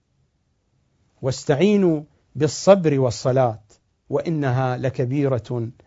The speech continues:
إلا على الخاشعين". واستعينوا بالصبر والصلاة، في عديد من الروايات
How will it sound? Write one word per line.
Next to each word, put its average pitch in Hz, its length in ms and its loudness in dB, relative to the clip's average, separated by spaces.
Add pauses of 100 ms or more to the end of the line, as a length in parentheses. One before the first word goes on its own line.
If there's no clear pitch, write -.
(160)
إلا 143 260 0
على 107 220 -6
الخاشعين". 107 720 -6 (1900)
واستعينوا 220 560 4
بالصبر 165 720 2
والصلاة، 131 540 0 (220)
في 202 200 2
عديد 185 400 4
من 139 260 0
الروايات 123 800 0